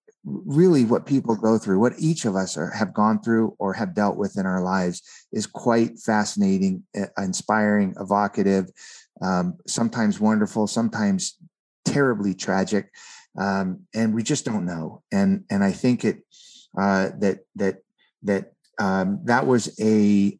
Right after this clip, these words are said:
awakening for me at such a deep level, going through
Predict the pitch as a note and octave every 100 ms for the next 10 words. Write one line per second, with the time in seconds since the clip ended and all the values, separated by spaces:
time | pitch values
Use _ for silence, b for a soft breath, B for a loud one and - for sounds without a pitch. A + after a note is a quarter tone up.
0 | - G2+ G#2+ A#2 A2+ A2+ G#2 G2 - G#2
1 | G2 F#2+ G2 - F#2+ F2+ _ - - -
2 | C#3 - F#2+ G#2+ F#2+ G2+ F#2 F2 E2 D2
3 | B B B B - G#2+ G#2+ G2+ - A2
4 | G#2 G2 F#2+